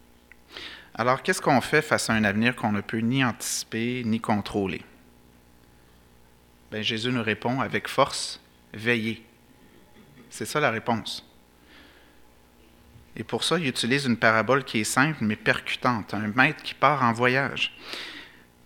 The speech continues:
Et ses serviteurs doivent continuer leur mission jusqu'à son retour. Et cette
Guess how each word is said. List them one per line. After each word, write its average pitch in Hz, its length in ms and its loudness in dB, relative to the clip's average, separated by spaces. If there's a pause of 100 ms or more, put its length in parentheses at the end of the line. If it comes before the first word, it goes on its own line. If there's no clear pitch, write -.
(680)
Et 123 80 -4
ses 117 160 -2
serviteurs 131 440 2
doivent 117 240 0
continuer 135 460 2
leur 123 140 4
mission 123 420 0
jusqu'à 120 380 2
son 110 180 0
retour. 101 340 -6 (2250)
Et 113 80 -4
cette 120 300 0